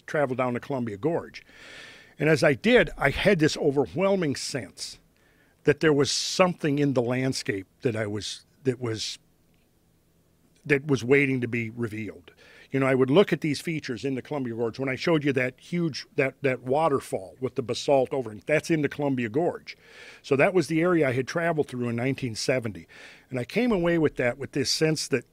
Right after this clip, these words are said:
boy, there's something that that landscape is trying to tell me. And so it, it goes back to that. And I just, you know, I got very interested in this stuff,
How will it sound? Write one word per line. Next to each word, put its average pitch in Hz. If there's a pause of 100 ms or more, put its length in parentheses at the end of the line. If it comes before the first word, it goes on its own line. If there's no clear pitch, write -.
(360)
boy, -
there's 123
something 135
that 127
that 156
landscape 127
is 98
trying 135
to 98
tell 131
me. 85 (720)
And 156
so 185 (160)
it, 151
it 147
goes 233
back 185
to 143
that. 113
And 151
I 139
just, 202
you 156
know, 139
I 131
got 156
very 175
interested 143
in 107
this 101
stuff, -